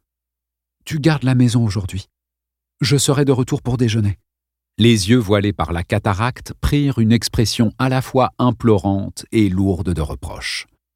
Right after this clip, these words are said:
Duane le caressa, le ramena à la grange et vérifia que sa gamelle était pleine d'eau. « Je compte sur toi pour nous protéger des voleurs et des monstres du maïs, vite !» Le collet poussa l'équivalent canin d'un soupir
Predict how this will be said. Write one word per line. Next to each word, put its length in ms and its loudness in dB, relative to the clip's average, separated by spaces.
Duane 420 2
le 160 2
caressa, 640 -2
le 180 0
ramena 460 2
à 20 -2
la 140 -6
grange 580 -4
et 100 4
vérifia 400 -2
que 140 -8
sa 160 -8
gamelle 320 -6
était 180 -2
pleine 260 -4
d'eau. « 200 -16
Je 100 -8
compte 220 2
sur 240 2
toi 160 4
pour 180 -2
nous 120 -2
protéger 400 2
des 100 2
voleurs 260 0
et 40 2
des 100 0
monstres 280 0
du 80 0
maïs, 360 4
vite !» 280 0
Le 160 4
collet 640 0
poussa 360 0
l'équivalent 520 0
canin 360 -2
d'un 140 -2
soupir 640 -10